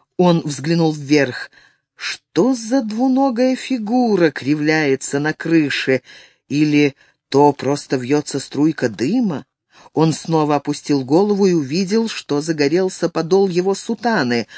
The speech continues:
Упав на колени, он руками начал сбивать пламя, прижимая к земле горящую ткань, и огонь тотчас потух, а затем он услышал зловещий звук.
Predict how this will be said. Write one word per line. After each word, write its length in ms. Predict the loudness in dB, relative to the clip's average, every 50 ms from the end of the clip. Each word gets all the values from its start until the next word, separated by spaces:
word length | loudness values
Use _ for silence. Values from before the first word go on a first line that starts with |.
| -20 -20 _ _
Упав 460 | -6 -4 0 0 0 0 0 -2 -4
на 80 | -4
колени, 520 | -2 0 0 2 2 2 2 2 0 -2 -4 -6 -14 -20 _ _
он 180 | -2 0 0 0
руками 460 | 0 -2 -2 -2 -2 -2 0 -2 -2
начал 400 | -2 -2 -2 -4 -2 -4 -4 -4
сбивать 520 | -6 -4 -2 -2 -2 -2 -2 -6 -8 -10 -8
пламя, 500 | -4 -2 0 2 2 2 0 0 -2 -2 -4 -12 -20 -14 _
прижимая 520 | -4 -2 -2 0 0 -2 -2 -2 -2 -2 -4
к 60 | -4
земле 380 | -4 -2 -2 -2 0 0 0
горящую 640 | 0 2 0 0 0 -2 -4 -6 -8 -4 -2 -2 -2
ткань, 480 | -4 -6 -4 -2 0 2 2 0 -2 -4 -8 -14 -20 -20 -10 _
и 80 | 0
огонь 340 | 0 0 2 2 0 0 0
тотчас 540 | -2 -2 -2 -2 -2 -4 -6 -6 -6 -8 -4
потух, 580 | _ -4 -4 -4 -2 -2 0 0 0 -4 -8 -14 -18 -20 -20 -20 -20 -20 -10 _
а 200 | 0 0 0 0
затем 640 | -2 -6 -4 -2 -2 -2 -2 -4 -2 0 2 4 4 4
он 120 | 2 2
услышал 480 | -2 -4 -4 -4 -4 -2 0 0 0 -2
зловещий 720 | 0 2 2 2 2 0 -4 -6 -6 -8 -6 -4 -4 -4
звук. 720 | -4 -2 -2 -2 0 2 2 2 2 0 -2 -8 -14